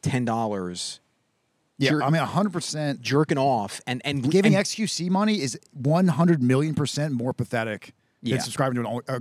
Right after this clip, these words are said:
Speaker 2: OnlyFans girls page.
Speaker 1: Yeah, it's so
Speaker 2: <laughs> A hundred million times
Speaker 1: You're
Speaker 2: more pathetic.
Speaker 1: subscribing to another man to watch him play Minecraft on sixteen
Speaker 2: Like,
Speaker 1: different
Speaker 2: it's less cucked
Speaker 1: seats.
Speaker 2: out to watch another man fuck your wife than to be subscribed to a man watching him play video games, in my opinion.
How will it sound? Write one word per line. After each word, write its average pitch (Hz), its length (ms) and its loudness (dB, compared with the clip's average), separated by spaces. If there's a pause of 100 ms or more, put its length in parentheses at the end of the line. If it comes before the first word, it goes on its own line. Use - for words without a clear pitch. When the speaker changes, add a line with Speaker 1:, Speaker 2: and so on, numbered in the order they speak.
(100)
Speaker 2:
OnlyFans 139 460 -2
girls 117 240 -10
page. - 440 -10
Speaker 1:
Yeah, 110 320 -8
it's - 160 -4
so 160 260 2
Speaker 2:
<laughs> - 40 -8
A 147 140 6
hundred 196 240 4
million 160 240 -2
times 131 120 2
Speaker 1:
You're 165 100 8
Speaker 2:
more - 20 2
pathetic. 165 180 -8
Speaker 1:
subscribing 196 480 0
to 165 160 -6
another 139 320 2
man 127 440 0
to 123 100 -4
watch 107 400 -4
him 107 340 0 (800)
play 127 240 0
Minecraft 123 640 0
on 110 160 -2
sixteen - 560 -2
Speaker 2:
Like, 180 140 6
Speaker 1:
different 107 240 0
Speaker 2:
it's 196 80 -6
less 147 340 -2
cucked 175 220 0
Speaker 1:
seats. 113 100 2
Speaker 2:
out 151 220 2 (180)
to 147 120 -2
watch 123 520 -2
another 123 320 2
man 123 220 0
fuck - 340 -6
your 113 100 0
wife 107 500 -4 (540)
than 123 140 2
to 123 60 2
be 120 80 -2
subscribed 123 320 -4
to 120 40 -2
a 117 40 0
man 110 260 -2 (300)
watching 120 240 -2
him 113 80 -2
play 107 120 -6
video 92 200 -10
games, - 280 -18
in 143 80 0
my 139 140 2
opinion. 104 300 -6